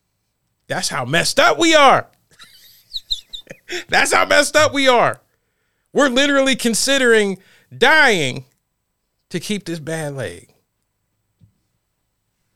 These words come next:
Man, cut the leg off. They got nice prosthetics now. You can run on them and everything. Saw a dude in the Olympics.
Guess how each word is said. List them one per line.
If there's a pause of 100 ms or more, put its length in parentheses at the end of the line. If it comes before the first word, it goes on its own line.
(1900)
Man, (1120)
cut
the
leg
off. (1400)
They
got
nice
prosthetics
now.
You
can
run
on
them
and
everything.
Saw
a
dude
in
the
Olympics.